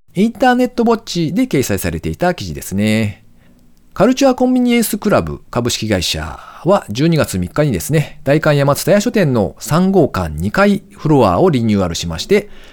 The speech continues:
コワーキングスペースのシェアラウンジをオープンしたそうです。年中無休で営業時間は朝の七時から夜十時、二十二時ですね、までとのことです。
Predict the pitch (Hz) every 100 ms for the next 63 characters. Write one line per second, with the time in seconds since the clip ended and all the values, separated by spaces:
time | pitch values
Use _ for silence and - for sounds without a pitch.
0 | - - - 127 120 110 107 - - 92
1 | 131 208 - - 101 165 190 170 143 131
2 | 131 277 151 127 104 87 82 - 78 78
3 | 71 71 - - - - - _ - _
4 | _ _ 156 180 147 123 113 - 110 170
5 | 220 123 117 107 98 - - 196 - -
6 | 180 147 - 151 143 196 240 - - 139
7 | 107 92 117 95 82 - 160 110 110 107
8 | - - 160 156 - 151 147 120 - 104
9 | 82 80 71 - - - - -